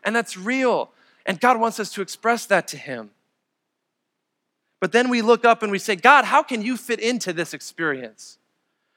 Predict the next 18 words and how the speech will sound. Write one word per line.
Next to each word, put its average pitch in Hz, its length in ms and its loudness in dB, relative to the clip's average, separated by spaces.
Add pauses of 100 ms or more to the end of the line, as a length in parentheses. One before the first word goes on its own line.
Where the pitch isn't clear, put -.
(140)
How 262 120 6
can 285 140 4
I 254 60 4
make 247 180 0
sense 262 280 0
of 185 140 -6
you 254 240 0
in 202 80 0
light 190 160 6
of 175 140 -2
what's 247 220 2
going 220 280 -2
on 226 180 2
with 190 200 -4
me?" 208 420 -6 (440)
But 185 120 -8
that's 240 300 0
backwards. 208 920 -2